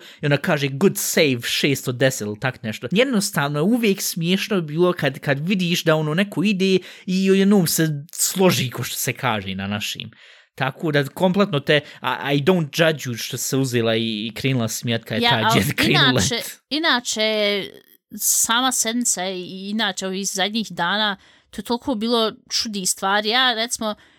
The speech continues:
Speaker 2: od toliko ovog svega što, što moram se i preselit i moram uskakat na poslu, a imam i kod kuće posla i ne, imam osjećaj da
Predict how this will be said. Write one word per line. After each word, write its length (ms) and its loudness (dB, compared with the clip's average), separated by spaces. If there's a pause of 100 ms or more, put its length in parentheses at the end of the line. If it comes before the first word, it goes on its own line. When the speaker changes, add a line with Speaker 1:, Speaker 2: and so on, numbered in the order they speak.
(200)
Speaker 2:
od 80 -4
toliko 340 0
ovog 260 0
svega 460 2
što, 340 -4
što 240 -4 (540)
moram 340 0
se 180 2
i 60 -4
preselit 640 -4
i 260 -4
moram 360 0
uskakat 500 -2
na 120 -2
poslu, 480 -6
a 160 0
imam 320 -2
i 60 -6
kod 240 -6
kuće 240 -6
posla 480 -2
i 260 -4 (400)
ne, 240 -8
imam 320 2
osjećaj 440 2
da 100 -2